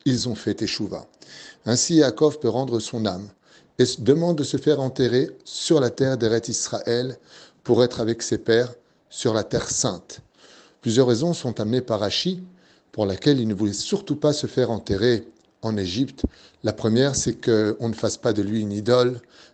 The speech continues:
La deuxième, que lui-même ne subisse pas les plaies d'Égypte, entre autres celle des puces et celle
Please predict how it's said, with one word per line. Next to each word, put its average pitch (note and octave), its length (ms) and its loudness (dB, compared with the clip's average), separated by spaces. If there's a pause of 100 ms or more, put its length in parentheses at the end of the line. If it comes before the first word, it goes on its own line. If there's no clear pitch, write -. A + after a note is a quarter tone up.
(100)
La G#2 80 0
deuxième, A#2 480 2
que - 180 -4
lui-même B2 360 0
ne A#2 80 -2
subisse G#2+ 340 -6
pas B2 320 -2 (260)
les A#2+ 180 6
plaies C3+ 200 0
d'Égypte, A#2+ 600 -4
entre A2 280 -6
autres B2 160 0
celle G#2 260 -4
des G#2 120 0
puces - 520 -8 (460)
et A2+ 120 2
celle A#2 440 2